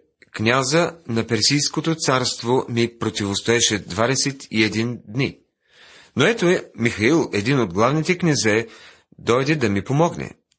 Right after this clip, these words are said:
И така, и така аз останах непотребен вече там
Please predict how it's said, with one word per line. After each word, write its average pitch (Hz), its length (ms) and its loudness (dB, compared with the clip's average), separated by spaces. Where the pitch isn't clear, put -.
И 110 80 -4
така, - 300 0
и - 40 -14
така - 180 -2
аз 127 240 0
останах 131 600 -2
непотребен 120 560 0
вече 110 260 0
там 101 300 0